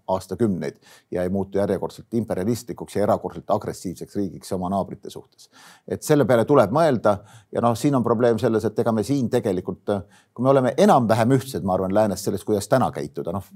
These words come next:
väikeste nüanssidega, siis selles suhtes, ma arvan, selle ühtsuse saavutamisel ikka veel üsna pikk maa, et ma olen üsna kindel, et seda vaadet, mida meie regioonis peetakse üsna normaalseks,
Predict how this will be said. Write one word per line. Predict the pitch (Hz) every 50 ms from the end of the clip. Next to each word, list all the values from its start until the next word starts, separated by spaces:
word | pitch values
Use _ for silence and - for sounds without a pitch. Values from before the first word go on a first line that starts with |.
| 92
väikeste | 113 123 117 - - - - - 104 107
nüanssidega, | 107 110 107 107 107 - - - - - - _ _ _ _ - - _ _ _
siis | _ - 143 147 - -
selles | 160 160 170 147 117 -
suhtes, | - 107 95 - 92 98
ma | 101 101
arvan, | 104 104 98 104 95
selle | 113 104 107
ühtsuse | 117 110 - 104 95 101
saavutamisel | 104 104 104 101 - 87 87 98 92
ikka | 92 - 95
veel | 101 104 107
üsna | - 107 87
pikk | - 117 - - 113 107
maa, | 98 82 78 80
et | - _ - 80
ma | 87 90 92 95
olen | 95 95 104 107
üsna | 101 - 98 -
kindel, | 123 120 117 101 92 92 90 87 85
et | - - - - _ _ _ _ _ _ _ _ _ _ _
seda | - 113 107 110 101
vaadet, | 107 107 101 101 87 - 101
mida | 98 90 107 104
meie | 113 127 127 120 98 95 90 87 82 80 - 104
regioonis | 101 101 104 101 101 101 95 98 - -
peetakse | 101 196 202 - - - 107 104
üsna | 98 110 98 101
normaalseks, | 98 101 107 113 123 - 85 - - - - - - -